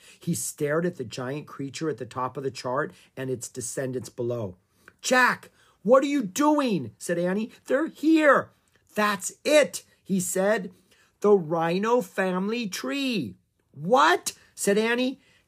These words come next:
"A tree made of paper," said Jack, "with roots at the top. It's not a real tree. It's this chart of rhino ancestors,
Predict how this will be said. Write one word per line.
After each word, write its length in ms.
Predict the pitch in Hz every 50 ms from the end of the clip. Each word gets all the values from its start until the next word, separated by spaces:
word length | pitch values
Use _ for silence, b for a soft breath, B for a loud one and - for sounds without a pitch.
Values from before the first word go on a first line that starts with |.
| b -
"A 200 | 190 220 214 185
tree 560 | - - - - 170 175 214 226 226 233 233
made 320 | 214 214 214 214 220 208
of 180 | 220 - - -
paper," 640 | - - 208 240 240 185 - 208 214 196 151 104 B B B B
said 280 | B - - 175 170 151
Jack, 420 | - 185 175 175 180 185 185 - - b b b b b
"with 240 | b 196 226 185 -
roots 500 | 147 135 139 190 220 233 226 175 - -
at 140 | 208 202 202
the 80 | 202
top. 520 | 185 185 - 208 220 220 214 196 - - - b b b b b b b b -
It's 240 | 226 240 - - 175
not 220 | 233 240 240 254
a 60 | 254
real 360 | 233 190 156 160 160 175 175 185
tree. 500 | 185 - - 220 233 247 254 247 247 - b b b b b b b -
It's 260 | 190 185 185 - -
this 300 | 151 175 220 214 - -
chart 580 | - - - - - 226 240 240 233 185 - - B B B B
of 200 | B 214 196 -
rhino 580 | 185 175 185 185 190 202 208 214 220 220 220 -
ancestors, 1160 | - - 196 214 226 233 240 226 175 - - 185 185 175 - - 170 156 131 117 104 - -